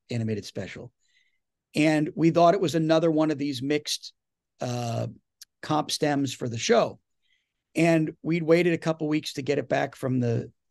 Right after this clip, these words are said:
the transfer house. And the first thing we got was a log, and the log showed ninety minutes.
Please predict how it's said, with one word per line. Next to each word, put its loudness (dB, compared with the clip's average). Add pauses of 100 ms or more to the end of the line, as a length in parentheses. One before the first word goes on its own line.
(120)
the -8
transfer -2
house. -4 (720)
And 2
the -2
first 2
thing 0
we 2
got 0
was -2
a -2
log, 0 (580)
and -4
the 0
log 2
showed 0
ninety -2
minutes. -6